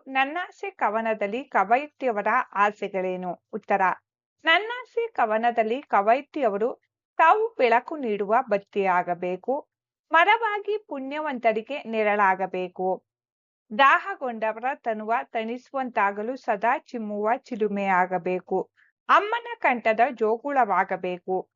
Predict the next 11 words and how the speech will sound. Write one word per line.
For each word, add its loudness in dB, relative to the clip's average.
ಮಾನವನ 4
ಅಜ್ಞಾನತೆ -4
ತೊಲಗಿಸಲು 0
ವಾಗ್ದೇವಿಯ 0
ಕೈಯಲ್ಲಿಯ 0
ಗ್ರಂಥವಾಗಿ 0
ಧನ್ಯವಾಗಬೇಕು. 0
ಮುಸ್ಸಂಜೆ 0
ಹೊಸ್ತಿಲಲ್ಲಿ 0
ದಿಕ್ಕಿಲ್ಲದೆ 2
ನರಳಾಡುವ 4